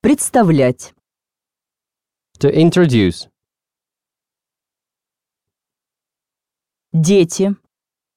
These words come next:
Speaker 2: Children.
Speaker 1: Рад, рада с вами познакомиться.
Speaker 2: I'm glad to meet you.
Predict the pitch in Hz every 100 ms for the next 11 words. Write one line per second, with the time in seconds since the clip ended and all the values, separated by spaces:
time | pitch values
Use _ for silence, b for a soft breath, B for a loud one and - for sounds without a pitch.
0 | _ _ _ _ _ - 170 147 107 90
1 | 85 85 _ _ _ _ _ _ _ _
2 | _ _ _ _ _ _ _ _ _ _
3 | _ _ _ _ _ _ _ _ _ _
4 | _ _ _ _ _ _ _ _ _ _
5 | _ 196 208 285 - - - 180 170 170
6 | 226 - 147 143 156 165 196 - 247 147
7 | - 117 - _ _ _ _ _ _ _
8 | _ _ _ _ _ - 127 139 135 156
9 | - 147 143 139 101 85